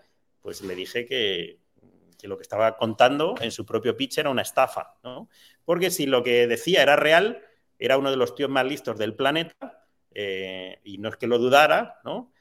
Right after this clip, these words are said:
Sino que lo que hacía era un machine learning básico mucho más parecido a unas es-, unas macros de Excel sofisticadas que a un rocket science de inteligencia artificial.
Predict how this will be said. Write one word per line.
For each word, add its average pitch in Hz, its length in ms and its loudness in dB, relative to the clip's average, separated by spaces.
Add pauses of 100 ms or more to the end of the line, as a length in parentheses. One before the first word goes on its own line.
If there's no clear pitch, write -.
Sino 131 300 -8
que 147 80 -2
lo 127 80 2
que 113 60 0
hacía 120 200 -2
era 135 100 0
un 135 80 -6
machine 135 420 -2
learning 139 440 -2
básico 143 400 -2
mucho 120 480 -8
más 135 140 -2
parecido 127 680 -2
a 101 120 -2
unas 123 480 0
es-, 127 240 -6
unas 123 280 -4
macros 127 360 -2
de 123 100 2
Excel 113 300 -8
sofisticadas 160 800 -2 (500)
que 107 100 -2
a 113 80 2
un 123 120 -2
rocket 123 300 -2
science 117 560 0 (280)
de 107 160 -4
inteligencia 113 480 -2
artificial. 95 400 -10